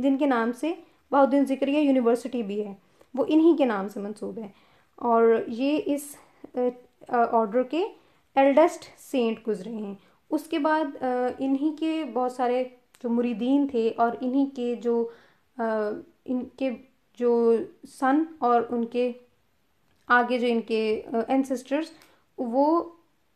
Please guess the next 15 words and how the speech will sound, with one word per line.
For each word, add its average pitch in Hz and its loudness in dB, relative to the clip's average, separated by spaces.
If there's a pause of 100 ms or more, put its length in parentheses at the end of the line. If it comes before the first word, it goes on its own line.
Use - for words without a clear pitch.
(320)
अ, 247 -4
उन्होंने 277 4
इस - -4
सिलसिले 262 -2
को 254 0
आगे 220 2
बढ़ाया 285 2
और 269 0
उनके 254 -2
मज़ारात 220 0
भी 233 -2
मुल्तान 226 0
में 196 -6
ही 196 -6
हैं। 196 -10